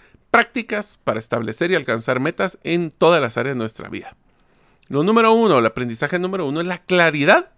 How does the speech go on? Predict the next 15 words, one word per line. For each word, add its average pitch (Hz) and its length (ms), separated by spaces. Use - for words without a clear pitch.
es - 160
esencial. 151 600
Uno 247 200
de 285 60
los 214 140
argumentos 156 460
centrales 151 400
de 123 100
Tracy 208 460
es 180 120
que 220 120
necesitas 190 640
tener 135 220
una 160 180
visión 123 440